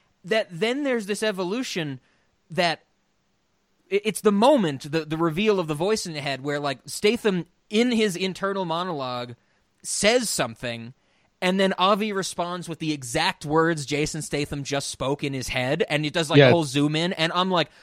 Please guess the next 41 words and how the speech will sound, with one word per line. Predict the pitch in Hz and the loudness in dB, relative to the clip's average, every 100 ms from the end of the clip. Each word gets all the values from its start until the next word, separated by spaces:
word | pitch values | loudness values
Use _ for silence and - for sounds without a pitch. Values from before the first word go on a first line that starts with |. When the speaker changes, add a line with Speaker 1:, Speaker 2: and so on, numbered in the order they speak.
| - | -2
Speaker 1:
I'm | 190 | 0
like, | 202 185 | 2 2
"Oh | 226 233 | 2 2
my | 196 | 0
God, | 156 240 240 | 4 4 4
that's | 185 - | 0 -6
so | - 240 285 - | -2 2 2 0
fucking | 202 202 180 147 | -4 -2 -4 -6
cool." | - 294 339 180 117 - - | -2 4 6 6 2 -12 -4
Like, | 190 208 - 156 | 0 0 -2 -2
Guy | 214 294 | 2 2
Speaker 2:
It's | 240 | 2
Speaker 1:
Ritchie | 302 262 214 | -2 0 0
over | 202 190 | 2 0
three | - 247 262 | -2 -4 -2
movies | 247 262 185 165 | -2 -2 -6 -6
has, | 196 170 | -6 -4
like, | 185 156 - _ | -4 -4 -12 _
grown | 143 185 262 285 | -2 2 4 4
us, | 240 - - - 151 | 0 -4 -14 -18 -14
gotten | 151 202 269 214 | -4 -2 0 -2
us | 196 - | -4 -4
accustomed | 156 - - 285 - 247 220 | -8 -6 -4 -4 -2 -2 -2
to | 208 | -4
Jason | 175 240 240 240 | -2 0 0 -4
Statham's | 202 - 233 233 208 190 | -8 -2 -2 -2 -4 -6
internal | 180 - 196 214 180 | -8 -4 -2 -2 -2
monologue | 170 202 170 160 151 - | -2 -2 -2 0 -2 -4
as | 170 160 | -6 -4
a | 180 | -6
device | 143 151 135 156 208 - | -6 -6 -2 0 0 -2
for | 180 | -6
storytelling, | - - 190 180 143 147 143 131 123 - - - | -6 -4 -2 -2 -4 -6 -6 -6 -10 -18 -12 -4
and | 190 202 | -2 -2
then | 247 | -2
has | 208 170 | -4 -4
now | 170 180 | -2 -2
made | 170 156 202 196 | -2 -2 0 0
it, | 165 | -2
like, | 165 147 - _ _ | -4 -6 -8 _ _
an | 175 | -4